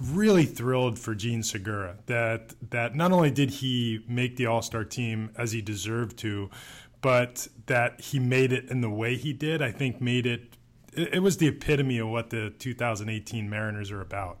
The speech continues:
It's, it's team, it's community, it's everybody coming together and, and pulling for one another. And the fact that that's how Gene made his way to D C is awesome to me. Uh,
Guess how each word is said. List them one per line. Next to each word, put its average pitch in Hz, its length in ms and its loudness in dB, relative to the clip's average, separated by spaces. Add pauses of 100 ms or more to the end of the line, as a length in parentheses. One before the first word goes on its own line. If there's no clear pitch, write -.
(120)
It's, - 280 -10 (360)
it's - 200 -4
team, 139 480 4
it's - 140 -6
community, 127 840 0
it's - 180 -8
everybody 123 400 0
coming 127 340 -4
together 113 540 -4
and, 101 160 -6 (280)
and 110 200 -4
pulling 127 360 0
for 117 160 -6
one 117 180 -2
another. 113 540 -4 (580)
And 127 140 -2
the 110 40 -6
fact - 320 2
that 123 140 -6
that's 127 240 2
how 123 160 0
Gene 113 580 -4
made 120 240 -2
his 107 140 -2
way 120 180 -2
to 107 80 -6
D 113 240 -4
C 110 460 -4 (340)
is 117 540 -2
awesome 107 480 -2
to - 120 -12
me. 95 360 -10
Uh, 101 200 -8